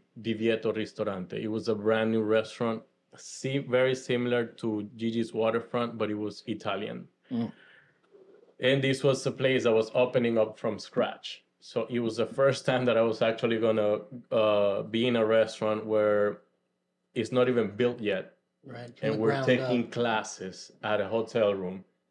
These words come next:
Speaker 1: you
Speaker 3: Wow.
Speaker 1: know?
Speaker 2: Wow.
Speaker 1: Yes. And it's like we're doing mock testing first before opening the restaurant with people and family guests, you know, that come in so we can practice.
Speaker 2: Mm-hmm.
Speaker 1: You get me?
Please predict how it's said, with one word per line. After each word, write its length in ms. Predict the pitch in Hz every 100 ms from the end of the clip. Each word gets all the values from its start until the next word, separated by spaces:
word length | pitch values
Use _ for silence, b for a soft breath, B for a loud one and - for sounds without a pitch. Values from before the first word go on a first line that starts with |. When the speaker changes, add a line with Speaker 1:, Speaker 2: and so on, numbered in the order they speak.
| _
Speaker 1:
you 100 | 107
Speaker 3:
Wow. 40 | 104
Speaker 1:
know? 240 | 104 110
Speaker 2:
Wow. 420 | 107 101 101 104 98
Speaker 1:
Yes. 560 | 107 107 - - - - _ _ _ 107
And 140 | 107
it's 160 | 110 113
like 160 | 110
we're 140 | 110 113 117
doing 160 | 120 113
mock 420 | 117 127 123 -
testing 540 | 135 131 120 - 113
first 420 | 104 - 120 113 113
before 300 | 107 113 104
opening 460 | 127 131 123 110 104
the 140 | 104
restaurant 560 | 107 104 - 110 101 101
with 200 | 95 -
people 440 | 117 113 113 110
and 160 | 104 95
family 420 | - 117 113 113
guests, 360 | 110 107 - 110
you 40 |
know, 140 | 104
that 180 | 104 104
come 220 | - 110 107
in 160 | 107
so 180 | 104 104
we 180 | 104 110
can 320 | - 110 104 -
practice. 580 | 135 127 - 123 - - b b b
Speaker 2:
Mm-hmm. 160 | 127
Speaker 1:
You 80 | 123
get 220 | 107 107
me? 160 | 110 110